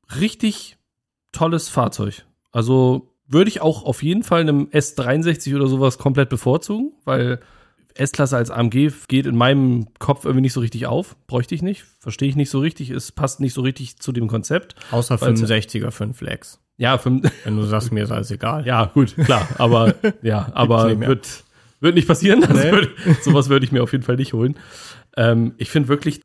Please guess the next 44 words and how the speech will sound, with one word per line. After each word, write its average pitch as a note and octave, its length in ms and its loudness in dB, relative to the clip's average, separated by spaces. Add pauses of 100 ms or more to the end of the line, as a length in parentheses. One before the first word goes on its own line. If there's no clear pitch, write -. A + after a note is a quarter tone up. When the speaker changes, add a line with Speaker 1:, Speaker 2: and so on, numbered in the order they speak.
(140)
Speaker 1:
den D3 140 2
Motor D3+ 320 2
sowas D#3 260 0
von D3 140 0
passend C3+ 320 -2
in A#2 60 2
dem A#2 100 0
Auto. B2 220 2
Es A#2+ 80 -4
ist D3 160 -2
ja C#3 100 4
im C3 100 2
Prinzip B2+ 360 0
so B2 140 -2
gesehen B2 300 2
der A2 220 0
fünfhunderter B2 500 0
der G#2+ 120 0
Neuzeit B2+ 480 -2
ja C3 100 -6
eigentlich. B2+ 400 -2 (280)
War A#2 100 -6
ja A2+ 100 -4
Speaker 2:
Genau. C3+ 140 2
Speaker 1:
früher D3 80 6
schon C3+ 180 -2
immer C#3 220 4
so B2 160 2
irgendwie C3 240 0
so B2+ 80 0
eine B2 100 2
Bank, B2+ 240 -2
so C#3+ 100 -6
ein C#3+ 40 -6
S C#3+ 160 -6
fünfhundert. C#3+ 520 -4 (460)
Und B2 180 -2
das A#2 160 -2
hat C3 140 -4
auch A#2 100 -6
echt B2+ 200 -8
einen A#2 100 -2
Grund. - 320 -4
Also A2 440 0